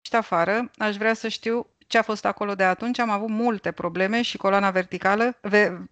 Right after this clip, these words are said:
coloana cervicală, uh, și lombară, gâtul înțepenit cu, tot cu umăr.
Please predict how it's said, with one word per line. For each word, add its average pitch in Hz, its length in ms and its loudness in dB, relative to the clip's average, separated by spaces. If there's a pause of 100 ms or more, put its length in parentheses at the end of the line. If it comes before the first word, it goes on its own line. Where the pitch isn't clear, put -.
(200)
coloana 202 320 4
cervicală, 190 720 0 (580)
uh, 214 300 4
și 226 680 0
lombară, 202 580 4
gâtul 226 360 -4
înțepenit 208 680 -4 (760)
cu, 208 440 -2
tot 226 220 0
cu - 120 -4
umăr. 180 400 0